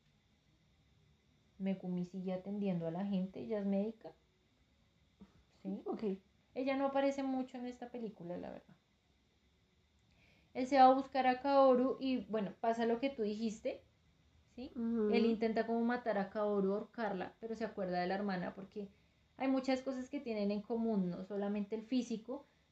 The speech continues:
Speaker 1: sino también
Speaker 2: Personalmente.
Speaker 1: la, la personalidad de ellas es muy parecida. Y entonces, bueno. Ha sido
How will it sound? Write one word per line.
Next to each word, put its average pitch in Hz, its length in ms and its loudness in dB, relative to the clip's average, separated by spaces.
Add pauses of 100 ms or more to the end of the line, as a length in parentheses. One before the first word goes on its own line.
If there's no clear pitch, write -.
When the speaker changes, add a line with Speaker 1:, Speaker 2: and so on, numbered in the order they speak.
(100)
Speaker 1:
sino 233 300 -2
también 190 720 2 (800)
Speaker 2:
Personalmente. 226 760 0
Speaker 1:
la, 240 280 4 (160)
la 233 240 0
personalidad 214 800 2
de 202 300 2
ellas 196 320 0
es 196 200 -6
muy 185 140 -6
parecida. 185 560 -8 (760)
Y 208 100 -8
entonces, 185 760 -8 (240)
bueno. 190 220 -10 (1900)
Ha 262 140 -2
sido 277 600 4